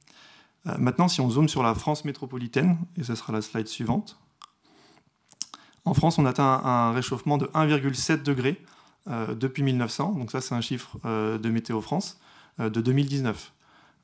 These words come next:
Euh, donc on est peut-être plus autour de un virgule huit que de un virgule sept, mais c'est l'ordre de grandeur. Euh, et si on regarde, euh, à l'intérieur, euh, de la France métropolitaine, la variabilité spatiale du réchauffement, on peut regarder la carte,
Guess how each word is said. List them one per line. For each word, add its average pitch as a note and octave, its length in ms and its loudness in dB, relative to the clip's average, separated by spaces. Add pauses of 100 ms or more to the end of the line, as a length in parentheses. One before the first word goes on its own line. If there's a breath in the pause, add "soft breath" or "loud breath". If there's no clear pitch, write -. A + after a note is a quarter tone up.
Euh, - 40 -10 (520)
donc A2+ 260 -6
on A#2 80 0
est A2 60 2
peut-être - 360 -6
plus - 220 -8
autour B2 220 0
de A#2 80 -2
un A2+ 100 2
virgule A2+ 300 0
huit A2+ 140 -4
que A2+ 100 -8
de G#2+ 80 -2
un A2 80 2
virgule G#2 240 -2
sept, - 320 -6 (100)
mais A#2+ 120 -4
c'est B2 100 -4
l'ordre A2+ 180 0
de A2+ 80 0
grandeur. A2+ 380 -2 (720 loud breath)
Euh, B2 240 -4
et B2 80 -4
si - 120 -2
on D3+ 80 4
regarde, C#3 380 2 (120)
euh, A2+ 120 -8 (140)
à G#2+ 140 -2
l'intérieur, D3 800 2 (140)
euh, G#2 140 -6 (500)
de A2+ 60 -2
la A2+ 100 0
France A#2 240 -8
métropolitaine, B2+ 640 0
la A#2+ 80 2
variabilité B2+ 500 2
spatiale B2 380 -2
du A#2 60 0
réchauffement, A2+ 580 -4 (680)
on C#3 80 2
peut A#2 120 2
regarder C3 300 2
la A#2 140 0
carte, - 420 -4